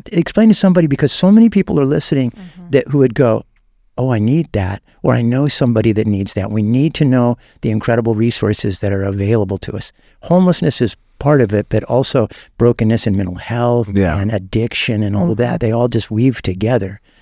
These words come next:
Speaker 1: So explain how you go
Speaker 2: Yeah.
Speaker 1: about it, what you do.
Speaker 2: Yeah, that's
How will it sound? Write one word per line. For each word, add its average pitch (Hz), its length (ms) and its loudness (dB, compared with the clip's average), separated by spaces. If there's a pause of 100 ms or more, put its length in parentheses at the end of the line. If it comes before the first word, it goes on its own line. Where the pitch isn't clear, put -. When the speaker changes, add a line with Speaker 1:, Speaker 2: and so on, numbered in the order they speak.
Speaker 1:
So 156 160 4
explain 170 380 -2
how 156 100 -2
you 139 300 2
go 123 140 4
Speaker 2:
Yeah. 101 60 2
Speaker 1:
about 139 260 2
it, 156 220 0
what - 140 -4
you 110 80 -6
do. 101 160 -6 (440)
Speaker 2:
Yeah, 226 260 2 (100)
that's 226 400 0